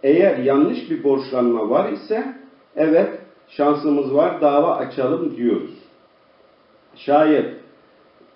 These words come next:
yanlış borçlanmayı yaptığı halde örneğin sadece çalışma sürelerini borçlanmış, ev hanımlığı sürelerini borçlanmamış.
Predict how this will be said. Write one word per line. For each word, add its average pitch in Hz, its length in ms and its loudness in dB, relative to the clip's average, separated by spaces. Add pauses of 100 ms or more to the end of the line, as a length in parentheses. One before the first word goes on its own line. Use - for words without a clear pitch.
(1900)
yanlış 113 500 0
borçlanmayı 135 1080 2 (360)
yaptığı 135 480 0
halde 143 680 0 (480)
örneğin 143 500 4
sadece 156 420 2
çalışma 147 400 -2
sürelerini 110 580 -4
borçlanmış, 123 480 -4
ev 196 100 -4
hanımlığı 143 420 0
sürelerini 135 580 -2
borçlanmamış. 101 640 -4